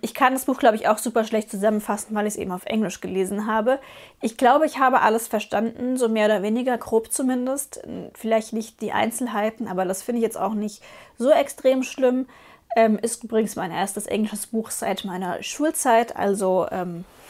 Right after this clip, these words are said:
<laughs> ja, und ich kann Englisch halt auch nicht so gut, deswegen bin ich schon sehr stolz darauf, dass ich dieses Buch gelesen habe. Ich werde auch den dritten Band noch auf Englisch lesen,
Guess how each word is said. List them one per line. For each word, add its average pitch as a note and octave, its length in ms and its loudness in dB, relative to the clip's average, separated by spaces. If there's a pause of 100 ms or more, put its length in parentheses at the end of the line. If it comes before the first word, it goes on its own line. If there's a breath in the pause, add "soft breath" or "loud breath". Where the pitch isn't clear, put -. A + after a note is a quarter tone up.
(120)
<laughs> G#3 40 -6 (680 loud breath)
ja, A#3+ 220 2
und G3+ 180 -4
ich G3 120 -8
kann A3 180 -2
Englisch G#3 320 -4
halt A3 100 0
auch G#3 160 -2
nicht G#3+ 420 -4
so D4+ 760 6
gut, D4+ 420 0
deswegen A#3+ 540 -2
bin A3+ 100 2
ich C#4+ 140 -2
schon C4 320 -2
sehr A3+ 240 2
stolz G3+ 300 -2
darauf, G#3+ 280 -2
dass G3 140 -6
ich G3 140 -6
dieses G#3+ 240 -8
Buch A3 220 -6
gelesen G#3+ 440 0
habe. G3+ 260 -2
Ich - 120 -10
werde - 180 2
auch G#3+ 60 -2
den G#3+ 100 -2
dritten A3+ 320 0
Band G3 220 0
noch G3 100 -6
auf - 200 -6
Englisch G3 380 -8
lesen, G#3 380 -4